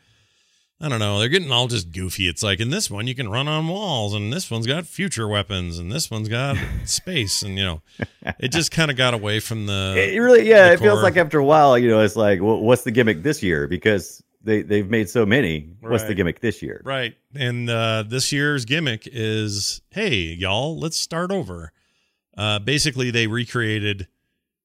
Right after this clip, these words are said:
Speaker 1: the original Modern Warfare, which was Call of Duty four back in two thousand six or seven, was it?
Speaker 2: Right.
Speaker 1: Um, they made a, they made good on that,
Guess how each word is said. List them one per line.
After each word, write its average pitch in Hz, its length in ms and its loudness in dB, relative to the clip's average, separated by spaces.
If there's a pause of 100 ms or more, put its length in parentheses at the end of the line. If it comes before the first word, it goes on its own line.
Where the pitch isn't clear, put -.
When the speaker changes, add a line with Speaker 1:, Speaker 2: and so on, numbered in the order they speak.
(520)
Speaker 1:
the 98 200 -2
original 98 500 -4
Modern 92 340 -6
Warfare, 90 460 -8
which 87 200 -10
was 90 120 -10
Call 90 200 -6
of 85 60 -10
Duty 87 180 -8
four 85 520 -12
back 98 240 -10
in 87 80 -14
two 92 120 -12
thousand 85 460 -12
six - 540 -4
or 92 60 -14
seven, - 320 -10
was - 160 -14
it? - 80 -20 (720)
Speaker 2:
Right. 80 220 -6
Speaker 1:
Um, 92 560 -6 (240)
they 98 240 -4
made 92 420 -2
a, 87 680 -6 (800)
they 95 140 -4
made 104 440 -4 (760)
good 143 140 0
on 101 140 0
that, 80 200 -6